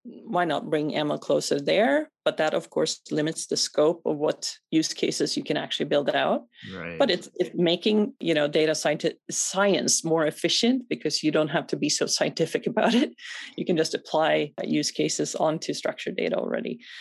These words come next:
Speaker 1: But truth be told, most time is spent on finding data and making data into useful form, understanding it.
Speaker 2: It's
Speaker 1: And,
Speaker 2: an
Speaker 1: and
Speaker 2: age-old problem, <laughs> right?
Speaker 1: Yeah. So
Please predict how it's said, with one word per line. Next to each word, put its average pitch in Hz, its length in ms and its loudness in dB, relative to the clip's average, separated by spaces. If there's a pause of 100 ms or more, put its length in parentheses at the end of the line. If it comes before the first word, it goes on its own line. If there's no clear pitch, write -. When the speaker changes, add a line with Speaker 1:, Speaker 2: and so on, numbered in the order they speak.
(220)
Speaker 1:
But 196 160 2 (240)
truth 269 240 2
be 269 120 2
told, 247 400 4 (160)
most 196 360 4
time 226 540 2 (180)
is 180 120 2
spent 180 340 0
on 165 100 0
finding 170 500 0
data 226 420 2 (140)
and 143 320 0
making 147 340 0
data 151 240 4
into 147 380 -2
useful 147 480 2
form, 190 520 4 (560)
understanding 151 680 2
it. 220 260 0
Speaker 2:
It's 170 100 0
Speaker 1:
And, 147 100 0
Speaker 2:
an 143 120 -2
Speaker 1:
and - 140 0
Speaker 2:
age-old 113 300 2
problem, 104 720 -2
<laughs> - 60 -8
right? 117 240 -4
Speaker 1:
Yeah. 302 400 4 (260)
So 247 440 4